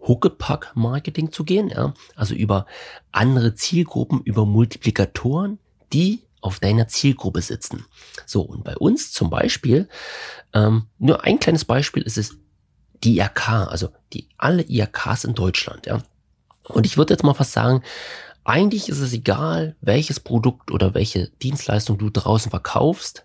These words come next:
das Vorgehen ist echt reproduzierbar. Das heißt, wir haben jetzt eine Leistung, ja, und wir sagen, okay, mit dieser Leistung können wir X Y an, an Unternehmen helfen,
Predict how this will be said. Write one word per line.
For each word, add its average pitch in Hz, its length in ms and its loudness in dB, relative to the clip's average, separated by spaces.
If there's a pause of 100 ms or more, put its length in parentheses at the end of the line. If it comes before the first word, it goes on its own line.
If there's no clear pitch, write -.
das - 220 -8
Vorgehen 110 520 2
ist - 360 -8 (480)
echt 104 420 0
reproduzierbar. 87 800 -4 (360)
Das - 180 -4
heißt, 110 280 0 (760)
wir 196 440 6
haben 107 220 2
jetzt - 180 -2
eine - 140 -4
Leistung, 180 840 -2 (240)
ja, 135 240 -2 (520)
und 107 160 -2
wir 107 80 4
sagen, 98 260 0
okay, - 420 -4 (160)
mit - 200 -8
dieser 170 200 2
Leistung 101 480 0
können 98 220 0
wir - 180 -4
X - 320 -4
Y 113 480 0
an, - 300 -8
an - 120 -8
Unternehmen 117 500 0
helfen, 175 480 0